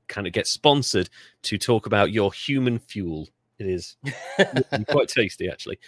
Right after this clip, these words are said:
Speaker 1: So anyway, um, away from all of that, I should probably mention that our patrons, Jesse and, um, oh, I've, I've forgotten the, oh, that's so bad. I've forgotten the name of our,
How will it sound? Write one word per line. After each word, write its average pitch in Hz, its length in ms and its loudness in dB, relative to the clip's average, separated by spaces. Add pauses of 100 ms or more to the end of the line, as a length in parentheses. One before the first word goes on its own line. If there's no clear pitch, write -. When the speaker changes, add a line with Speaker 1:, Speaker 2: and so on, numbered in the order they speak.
(160)
Speaker 1:
So 143 200 4
anyway, 131 460 2
um, 131 320 0 (300)
away 190 200 4
from 165 180 -2
all 131 140 2
of 82 160 -6
that, 120 140 -2 (1080)
I 107 60 -4
should 101 180 -6
probably 165 380 -4
mention 82 460 -10 (520)
that 95 220 0 (180)
our 117 220 0
patrons, - 800 -4 (680)
Jesse 151 480 0 (260)
and, 117 420 0 (120)
um, 113 500 0 (680)
oh, 120 140 -10
I've, 95 260 -16
I've 131 160 -4
forgotten 156 300 -2
the, 160 100 -4
oh, 170 380 2
that's 147 240 -2
so 135 180 2
bad. 107 360 0 (180)
I've 123 100 -6
forgotten 147 320 0
the 131 80 0
name 127 460 0 (500)
of 104 380 2 (160)
our, 107 500 2